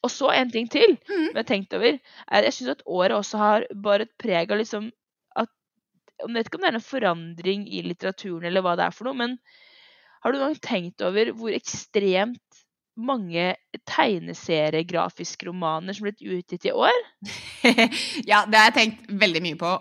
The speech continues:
Speaker 2: og, ehm, jeg må jo ærlig si at jeg liker det. Jeg synes det er
Speaker 1: Ja.
Speaker 2: kjempe-, jeg elsker jo på en måte den bølgen der, og det som kanskje er enda finere, er at man ser hvor mange,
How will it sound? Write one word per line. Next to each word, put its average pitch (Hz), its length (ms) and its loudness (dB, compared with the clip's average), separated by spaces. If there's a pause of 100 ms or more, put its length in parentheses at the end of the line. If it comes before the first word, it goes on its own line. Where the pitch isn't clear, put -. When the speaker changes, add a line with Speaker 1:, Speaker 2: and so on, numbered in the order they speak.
Speaker 2:
og, 185 540 4 (560)
ehm, 175 1120 -2
jeg 170 420 2
må 185 140 2
jo 175 60 6
ærlig 151 160 0
si 165 100 -4
at 147 80 -4
jeg 147 100 -4
liker 147 220 -6
det. 247 80 0 (160)
Jeg 226 140 2
synes 196 120 -2
det - 100 2
er 339 60 6
Speaker 1:
Ja. - 60 -6
Speaker 2:
kjempe-, 156 640 -4
jeg 165 120 4 (100)
elsker 175 560 -4
jo 156 100 -6
på - 100 -12
en 160 60 -8
måte 165 120 -12
den 165 240 -8
bølgen 160 320 -6
der, 196 220 6
og 208 80 -2
det 196 160 4
som 196 160 -6
kanskje 190 300 2
er - 120 -2
enda 170 220 -4
finere, 175 340 -2
er 403 100 8
at 254 100 0
man 220 140 0
ser 180 400 -4
hvor 175 160 -8
mange, 170 420 -4